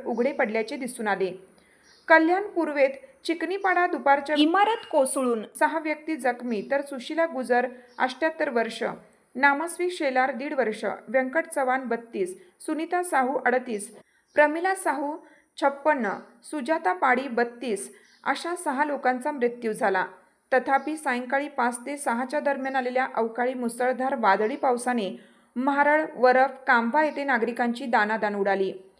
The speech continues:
Speaker 1: म्हारळजवळील रोज वाईन शॉपसमोर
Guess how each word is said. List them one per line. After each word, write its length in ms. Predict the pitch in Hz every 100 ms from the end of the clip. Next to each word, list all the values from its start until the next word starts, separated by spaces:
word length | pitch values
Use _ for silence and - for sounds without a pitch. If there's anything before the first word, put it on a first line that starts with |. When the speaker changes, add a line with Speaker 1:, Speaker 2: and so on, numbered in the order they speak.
| _ _ _ 247
Speaker 1:
म्हारळजवळील 800 | 285 294 359 381 349 320 330
रोज 360 | 330 247 277 285
वाईन 260 | 302 311 330
शॉपसमोर 720 | - 247 247 - 277 254 226